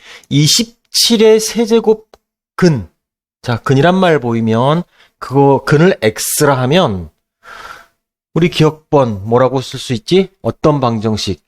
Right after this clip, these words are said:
X 세제곱은 이십칠이라는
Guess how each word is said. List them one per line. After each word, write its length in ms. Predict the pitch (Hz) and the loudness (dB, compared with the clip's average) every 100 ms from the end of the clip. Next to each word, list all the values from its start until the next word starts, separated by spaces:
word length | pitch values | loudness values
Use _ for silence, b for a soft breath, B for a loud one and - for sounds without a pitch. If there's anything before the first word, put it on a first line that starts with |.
| - | -4
X 600 | 131 - - - 208 214 _ _ _ _ _ _ - | -2 0 -2 2 2 0 _ _ _ _ _ _ -8
세제곱은 880 | - 165 151 143 131 151 208 214 - _ _ _ _ _ _ _ - | 0 2 2 2 2 2 2 -2 -10 _ _ _ _ _ _ _ -2
이십칠이라는 1160 | 135 - 156 - - - 220 214 170 120 85 | 0 0 -4 -6 -4 0 2 2 2 -2 -8